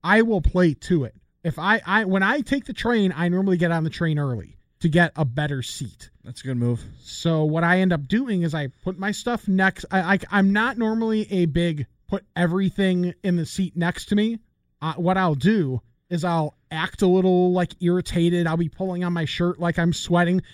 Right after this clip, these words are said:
Speaker 1: I wanna play up the fact that I am a big, fat, sweaty guy so that nobody wants to sit next to me.
Speaker 2: I like
Speaker 1: And then the
Speaker 2: that.
Speaker 1: second the train starts pulling away,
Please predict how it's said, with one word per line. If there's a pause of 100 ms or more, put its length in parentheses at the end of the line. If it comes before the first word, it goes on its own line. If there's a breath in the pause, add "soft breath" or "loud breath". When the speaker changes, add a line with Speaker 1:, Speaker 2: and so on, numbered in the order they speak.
(160 soft breath)
Speaker 1:
I
wanna
play
up
the
fact
that
I
am
a
big,
fat,
sweaty
guy
so
that
nobody
wants
to
sit
next
to
me.
Speaker 2:
I
like
Speaker 1:
And
then
the
Speaker 2:
that.
Speaker 1:
second
the
train
starts
pulling
away,